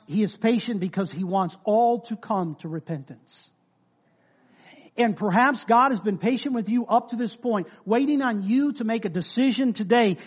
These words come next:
in your life. He has been waiting on you to repent of your sins. God has been patient with you, and you know that <clears throat> full well. He doesn't want you to be lost.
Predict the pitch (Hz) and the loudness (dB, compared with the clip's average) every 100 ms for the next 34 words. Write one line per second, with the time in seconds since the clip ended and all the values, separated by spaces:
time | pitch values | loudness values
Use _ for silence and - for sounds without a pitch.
0 | - 202 214 240 202 170 139 - _ - | -2 2 4 6 6 4 -2 -14 _ -10
1 | - 254 180 220 202 214 294 294 262 226 | 0 2 2 0 2 4 4 4 2 2
2 | 190 196 302 294 214 190 - 240 240 - | 2 2 4 2 0 -2 0 0 0 -2
3 | - 208 175 269 247 - 208 131 - - | 0 2 2 0 0 -2 -4 -4 -12 -20
4 | - _ _ _ _ _ _ 214 233 196 | -20 _ _ _ _ _ _ 4 6 4
5 | 143 180 180 226 - 180 160 160 175 160 | -2 -4 0 -2 0 -6 -6 -6 -6 -4
6 | 185 190 202 180 131 - _ _ _ _ | -2 -2 -2 -4 -8 -14 _ _ _ _
7 | - 117 - - - 208 185 160 131 _ | -12 -6 -6 -4 0 2 2 0 -4 _
8 | _ _ _ _ _ _ _ _ _ _ | _ _ _ _ _ _ _ _ _ _
9 | - _ 240 262 220 247 247 202 180 170 | -20 _ 2 4 4 2 2 0 -2 -4
10 | 160 139 123 - | -6 -8 -12 -16